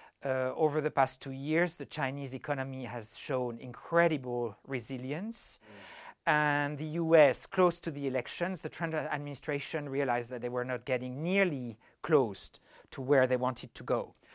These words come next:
Speaker 1: So I think that, that hastened the need for a deal.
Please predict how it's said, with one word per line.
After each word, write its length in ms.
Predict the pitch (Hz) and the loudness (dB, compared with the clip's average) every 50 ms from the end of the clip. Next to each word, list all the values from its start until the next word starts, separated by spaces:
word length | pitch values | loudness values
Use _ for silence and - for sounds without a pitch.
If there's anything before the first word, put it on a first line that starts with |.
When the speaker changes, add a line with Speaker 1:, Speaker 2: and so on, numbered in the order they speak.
| - - - - - | -20 -20 -20 -20 -20
Speaker 1:
So 680 | _ - - - - 170 170 165 160 160 160 156 151 135 - _ _ _ _ _ _ _ | _ -10 -6 2 6 8 10 10 10 10 10 8 4 0 -8 _ _ _ _ _ _ _
I 100 | - 139 | -2 0
think 220 | - 196 202 185 143 | 0 0 -2 0 0
that, 240 | 165 143 139 123 120 | 2 2 2 2 2
that 120 | 147 147 | 2 2
hastened 600 | - - - 175 175 - - - 156 139 135 127 107 | 2 6 8 8 8 8 4 -2 -4 -4 -6 -4 -2
the 100 | 139 131 | -2 0
need 380 | 135 143 151 156 160 156 139 | 0 -2 -2 -2 -2 -2 -4
for 240 | - - 139 127 113 | -4 -4 -2 -2 -2
a 40 | 117 | -2
deal. 560 | 117 120 127 160 190 185 165 135 113 107 107 | -4 -6 -6 -4 -2 -2 -2 -2 -4 -4 -8